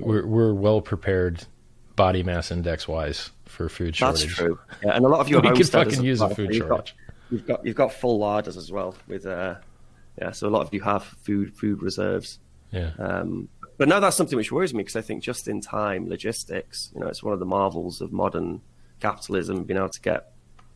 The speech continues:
Speaker 2: all sorts of products around the world efficiently, uh,
Speaker 1: Yeah.
Speaker 2: but it doesn't leave much room for, you know, for error if
Speaker 1: No.
Speaker 2: there's, um, you know, an attack on the supply chain, which
Speaker 1: Yep.
Speaker 2: coronavirus is, most definitely.
Speaker 1: Yep. Yep.
Speaker 2: Um, how do you feel on just, like,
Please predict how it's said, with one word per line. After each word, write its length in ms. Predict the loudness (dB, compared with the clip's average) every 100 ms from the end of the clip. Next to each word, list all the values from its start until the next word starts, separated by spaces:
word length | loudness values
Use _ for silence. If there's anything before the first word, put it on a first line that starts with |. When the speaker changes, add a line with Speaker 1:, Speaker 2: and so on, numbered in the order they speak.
| -20 -20 -10
Speaker 2:
all 100 | -6 -4
sorts 180 | -6
of 60 | -6
products 340 | 0 0 0 0
around 200 | 2 2
the 60 |
world 340 | 4 6 6 4
efficiently, 640 | -2 -2 -2 -2 -2 -2 -10 -20 -20 -8
uh, 40 | -4
Speaker 1:
Yeah. 140 | -2
Speaker 2:
but 100 | 0
it 60 | 0
doesn't 220 | 0 2
leave 160 | 2 2
much 260 | 0 0
room 140 | 2 0
for, 480 | 2 2 4 2 -2
you 80 | -6
know, 180 | -4 -4 -6
for 120 | -4
error 340 | 0 2 2 -2 -8 -12
if 160 | -10 -4
Speaker 1:
No. 40 |
Speaker 2:
there's, 200 | -4 -2
um, 420 | -2 -2 -2 -6 -10 -18 -20 -20 -20 -20 -20 _ -8
you 60 | -4
know, 140 | -2
an 80 | -2
attack 360 | -2 -2 -2
on 220 | 0 0 -2
the 60 |
supply 340 | -6 -2 0 0
chain, 280 | 0 -4 -6 -10 -20 -12
which 180 | -4 -2
Speaker 1:
Yep. 80 | -2
Speaker 2:
coronavirus 600 | -2 -2 -2 -4 -4 -6 -10 -12
is, 300 | -8 -8 -10 -12
most 160 | -10 -6
definitely. 380 | -6 -4 -6 -6 -18 -20 -20 -20 -14
Speaker 1:
Yep. 140 | -10 -8
Yep. 20 |
Speaker 2:
Um, 380 | -8 -8 -8 -12 -18 -20 _ _ -20 -20 -20 -20 -20 -10
how 140 | 0 2
do 80 | 2
you 40 |
feel 320 | 4 6 6 4
on 480 | 4 4 0 -6
just, 220 | -8 -8 -2
like, 280 | -4 -4